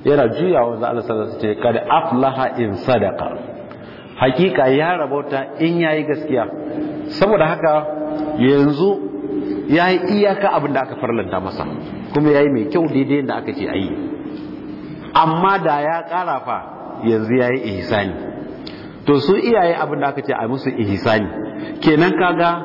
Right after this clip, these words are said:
akwai abin da ya zama wajibi kai ma iyayenka. Haka ne ko ba haka ba? To ba wannan ake so kai ba. Ana so kai musu sama da wajibinsu, wajibinka. Akwai abin da ya zama tilas in ba ka yi ba akan iyayenka,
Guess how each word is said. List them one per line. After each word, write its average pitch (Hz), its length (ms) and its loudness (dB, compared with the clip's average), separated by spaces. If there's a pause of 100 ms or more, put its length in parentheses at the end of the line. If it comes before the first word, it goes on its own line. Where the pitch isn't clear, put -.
(440)
akwai 165 340 4
abin 160 340 2
da 135 80 4
ya 135 80 4
zama 143 240 0
wajibi 147 640 0
kai 123 140 4
ma 113 100 2
iyayenka. 95 560 -2 (1160)
Haka 151 180 4
ne 135 80 6
ko 135 80 2
ba 123 140 6
haka 110 100 0
ba? 101 120 -2 (680)
To 123 140 6
ba 117 220 6
wannan 123 360 2
ake 139 220 -2
so 107 160 -2
kai 87 220 -4
ba. 82 180 -4 (880)
Ana 139 220 4
so 127 180 0
kai 110 200 0
musu 131 200 -2 (160)
sama 156 320 2
da 107 160 0
wajibinsu, 101 880 -4
wajibinka. 98 560 0 (420)
Akwai 131 260 4
abin 175 140 4
da 147 60 2
ya 143 80 0
zama 151 240 2
tilas 170 360 0 (200)
in 220 240 6
ba 196 80 2
ka 139 120 -2
yi 135 80 2
ba 139 140 -2
akan 127 140 -2 (120)
iyayenka, 120 340 -2